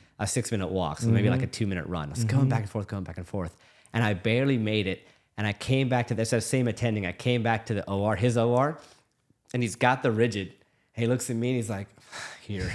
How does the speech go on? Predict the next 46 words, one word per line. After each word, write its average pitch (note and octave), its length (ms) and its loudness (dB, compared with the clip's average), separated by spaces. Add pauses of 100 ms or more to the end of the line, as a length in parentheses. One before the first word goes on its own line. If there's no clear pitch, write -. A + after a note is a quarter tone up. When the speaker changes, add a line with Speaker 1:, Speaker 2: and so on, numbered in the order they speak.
Speaker 1:
<laughs> - 120 -8
He - 600 6
was G#3 100 8
like, G3 120 6
"Right G#3+ 120 8
Speaker 2:
<laughs> G#3 40 6
He - 0 -
Speaker 1:
here." B3+ 160 6
Speaker 2:
was B3+ 120 4
Speaker 1:
He G#3+ 60 6
Speaker 2:
so B3+ 140 8
Speaker 1:
had B3 100 4
no B3+ 80 6
Speaker 2:
excited. B3 340 6
Speaker 1:
idea. A#3+ 120 6
He C4 160 4
was A#3 100 0
so B3 180 2
happy G3 220 4
Speaker 2:
He F#3+ 60 4
Speaker 1:
to F3+ 60 0
Speaker 2:
thought G#3 200 8
he F3 60 6
Speaker 1:
do G3 80 8
Speaker 2:
had D#3 220 8
Speaker 1:
one. - 100 4
Speaker 2:
it. D#3 100 -2 (340)
He E3+ 120 2
thought F#3 260 2
he F3+ 60 6
Speaker 1:
And F3 80 6
Speaker 2:
had E3+ 100 8
Speaker 1:
I'm F3 80 6
like, E3 140 6
Speaker 2:
it. - 60 -6
Speaker 1:
<sighs> - 600 -10
and - 560 -2
he's C#3+ 120 4
like, D3 180 4 (920)
"Here." A#2 240 2
And A#2 80 2
I A#2 40 0
was A#2 80 -4
like, - 100 -10
"Yeah." F#2 460 -2
<laughs> - 460 0